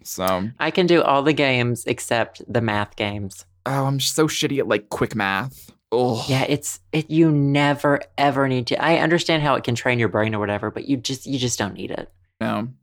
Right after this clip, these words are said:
Speaker 2: Like, just kill the, off that part of my brain. It's fine.
Speaker 1: Yeah. Oh,
Speaker 2: I will always have a
Speaker 1: lobotomy.
Speaker 2: calculator
Speaker 1: I'm ready.
Speaker 2: with me. I'm ready.
Speaker 1: I'm ready. Lobotomies.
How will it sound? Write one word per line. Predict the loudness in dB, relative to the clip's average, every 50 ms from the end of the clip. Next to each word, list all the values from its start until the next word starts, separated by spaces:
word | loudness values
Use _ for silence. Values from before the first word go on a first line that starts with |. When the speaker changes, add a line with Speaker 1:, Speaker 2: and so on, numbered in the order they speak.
| _ _ 0
Speaker 2:
Like, | 0 2 2 2
just | 0 0 0 0 -4 -12 -12 -6
kill | 0 2 2 2
the, | 2 2 2
off | 4 2 2 2 0
that | -2 -2 -2
part | -2 -2 -2 -2
of | -2
my | -2 -4 -4
brain. | -2 -2 -4 -2 -4 -6 -10 -12 _ _ _
It's | -4 -4 -4 -2 -2
fine. | -4 -4 -4 -6 -8 -12 -12 -12 _
Speaker 1:
Yeah. | -4 -2 0 0 -2 -4 -6 -8 -4 0
Oh, | 0 2
Speaker 2:
I | 2 4 2
will | 2
always | 2 4 2 4 4 6 6
have | 6 6 4
a | 4 2
Speaker 1:
lobotomy. | 2
Speaker 2:
calculator | 2 0 0 0 2
Speaker 1:
I'm | 2 4
ready. | 2 2 2 0
Speaker 2:
with | -2 -4 -6 -10
me. | -14 -14 -16 -20 -20 -20 _ _ _ _ -4
I'm | -4 -2 0
ready. | 0 -2 -2 -2 -2 -2 -2
Speaker 1:
I'm | -2 0 2
ready. | 2 4 4 2 0 -2
Lobotomies. | -4 -6 -8 -4 -2 0 2 4 4 4 4 2 0 0 -2 -4 -4 -8 -10 -12 -12 -14 -16